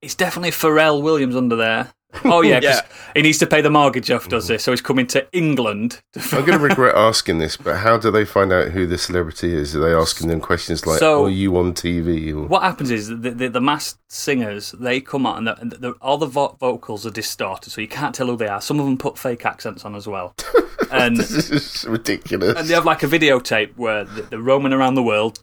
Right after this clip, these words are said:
Speaker 1: in their costumes, and there's,
Speaker 3: Oh
Speaker 1: like,
Speaker 3: my
Speaker 1: clues.
Speaker 3: God.
Speaker 1: So, yeah, there's clues, like, one of them's dressed as a Viking and he's going around, and he's like, "Oh, being a Viking means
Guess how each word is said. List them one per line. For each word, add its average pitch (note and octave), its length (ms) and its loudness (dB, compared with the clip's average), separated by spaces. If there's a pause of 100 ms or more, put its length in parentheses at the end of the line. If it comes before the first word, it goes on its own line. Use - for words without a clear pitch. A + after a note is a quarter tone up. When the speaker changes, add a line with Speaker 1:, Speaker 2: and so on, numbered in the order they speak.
(140)
Speaker 1:
in C#3+ 120 -2
their C#3+ 100 0
costumes, A2 580 -6 (800)
and D#3 100 -4
there's, C3+ 80 0
Speaker 3:
Oh C3+ 60 0
Speaker 1:
like, C#3 100 -2
Speaker 3:
my C#3+ 80 -6
Speaker 1:
clues. D3 300 0
Speaker 3:
God. D2+ 380 -6 (440)
Speaker 1:
So, A2+ 480 -2 (340)
yeah, B2+ 460 0
there's A#2+ 160 -4
clues, D3 320 -2
like, A2 160 -4
one B2+ 180 0
of B2 60 0
them's A2+ 360 -2
dressed - 280 -8
as A2+ 100 -6
a G#2 80 -4
Viking A#2 580 -2
and F#2+ 100 -12
he's F#2 80 -14
going G#2+ 300 -8
around, G#2 360 -6 (300)
and A#2 100 -6
he's A2+ 140 -4
like, G2 280 -4
"Oh, B2 500 -10 (420)
being C3+ 400 0 (580)
a - 80 -10
Viking A2+ 760 0
means G#2 540 -6